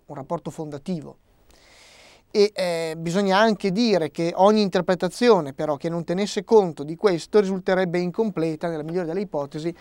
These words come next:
e addirittura errata. Nel senso cioè che noi diamo per scontato di aver già acquisito i risultati delle altre opere, ma dobbiamo anche tener presente che alcune interpretazioni date alla teosofia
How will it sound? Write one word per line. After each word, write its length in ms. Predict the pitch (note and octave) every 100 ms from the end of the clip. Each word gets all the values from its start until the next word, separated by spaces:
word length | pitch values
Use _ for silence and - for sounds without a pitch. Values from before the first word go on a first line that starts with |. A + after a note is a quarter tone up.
| - - _
e 100 | -
addirittura 440 | E3+ E3+ D#3+ F3+ E3
errata. 500 | E3+ G3+ D3 - A#2+ _ _ - -
Nel 120 | D#3+
senso 260 | G#3 F#3+
cioè 300 | F#3 G3+ G3
che 180 | - F3
noi 140 | F3+ G3+
diamo 260 | G3 G3
per 160 | G3 E3+
scontato 800 | - F3+ E3 G#3+ E3+ - C#3 - _ _
di 180 | - D#3+
aver 300 | E3 F3 D#3+
già 180 | F#3 G#3+
acquisito 540 | F#3 F#3 D#3+ F#3+ F#3
i 60 | F3
risultati 680 | E3+ D3+ D3+ G3 F3+ D#3 D3+
delle 220 | C#3+ C#3+
altre 260 | C#3 - G3
opere, 420 | C3+ F3+ G3+ A3 _ _ _ _
ma 200 | G3+ F#3+
dobbiamo 280 | F3+ G#3 G3+
anche 200 | G3+ F#3
tener 180 | G3+
presente 420 | G3 A3+ F#3 F#3 E3+
che 120 | F3
alcune 320 | E3 C4 A#3+
interpretazioni 720 | F3+ D#3 D#3+ D#3+ D3+ G#3 E3+
date 400 | D3+ F3 D3+ D3
alla 180 | D3 C#3+
teosofia 540 | F3 E3+ F#3+ D#3 D3+